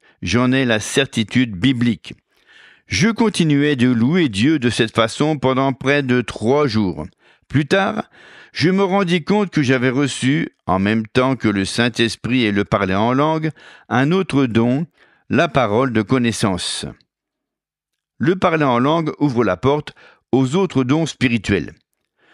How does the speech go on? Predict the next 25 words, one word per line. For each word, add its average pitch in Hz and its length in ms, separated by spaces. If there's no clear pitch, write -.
Comme 202 240
nous 190 120
l'avons 147 280
constaté, 127 800
le 107 200
parler 123 340
en 98 160
langue 143 320
est 113 80
la 101 180
preuve 123 400
initiale 120 840
et 104 160
surnaturelle 117 840
de 107 80
la 101 160
présence 127 420
du 101 120
Saint-Esprit 113 600
en 95 160
nous 151 260
et - 300
ouvre 226 320
la 127 140
porte 151 380